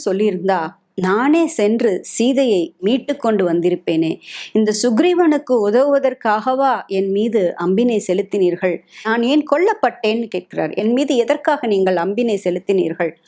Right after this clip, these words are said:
உங்களுடைய நாட்டுல வந்து நான் ஏதாவது குழப்பம் விளைவித்தேனா? உங்களுக்கு ஏதாவது அவதூறு நிகழும் வகையில், அதாவது சில நாட்டுல வந்து ஏதாவது தவறுகள், குற்றங்கள் செய்திருந்தாக்க அவர்களுக்கு தண்டனைகள் வழங்கப்படும்.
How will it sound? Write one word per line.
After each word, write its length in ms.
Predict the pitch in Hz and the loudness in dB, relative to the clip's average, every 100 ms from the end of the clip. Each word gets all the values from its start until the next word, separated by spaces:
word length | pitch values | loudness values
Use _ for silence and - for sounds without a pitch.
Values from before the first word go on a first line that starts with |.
| - - | -18 -4
உங்களுடைய 480 | 202 208 202 185 | 0 0 0 0
நாட்டுல 420 | 170 190 294 285 220 | 0 -2 -2 -2 -2
வந்து 380 | 185 185 165 - | 0 0 -2 -2
நான் 180 | 175 | -4
ஏதாவது 320 | 170 180 208 - | -2 -2 -2 0
குழப்பம் 460 | 214 269 294 277 | 0 2 0 -2
விளைவித்தேனா? 720 | 190 180 160 - 156 165 175 - _ _ - - | -2 -2 -4 -6 -4 -2 -2 -6 _ _ -20 -2
உங்களுக்கு 720 | 262 311 330 285 - 254 - | 2 4 2 0 2 0 2
ஏதாவது 720 | 196 185 240 269 233 226 - - 175 | 0 2 2 0 2 0 0 -4 -4
அவதூறு 500 | 220 294 330 330 302 | 0 2 4 2 2
நிகழும் 460 | 202 190 226 262 247 | 0 0 0 0 -2
வகையில், 480 | 185 196 208 196 - | -4 -2 0 -2 -4
அதாவது 500 | 180 208 233 254 247 - - | -4 -2 2 0 0 -10 -12
சில 300 | - 277 240 | -2 0 2
நாட்டுல 460 | 202 240 330 294 226 | 2 0 0 0 2
வந்து 220 | 196 247 | 2 0
ஏதாவது 380 | 196 202 269 277 | 0 0 -2 -2
தவறுகள், 580 | 233 277 311 269 220 | 0 0 0 -2 -2
குற்றங்கள் 540 | - 220 - 311 262 185 - | -4 -6 -2 -2 0 -2 -2
செய்திருந்தாக்க 960 | 185 220 226 190 170 160 226 165 170 277 - - - | -2 0 -2 -2 -4 -2 -2 0 -4 -6 -12 -10 -2
அவர்களுக்கு 920 | 269 320 285 220 202 294 214 - _ _ | 0 2 0 0 0 0 0 -2 _ _
தண்டனைகள் 640 | 208 240 349 320 240 226 165 | 0 2 2 0 2 0 0
வழங்கப்படும். 880 | 165 180 220 208 - 151 208 220 | -2 0 -2 -2 -4 -4 -4 -4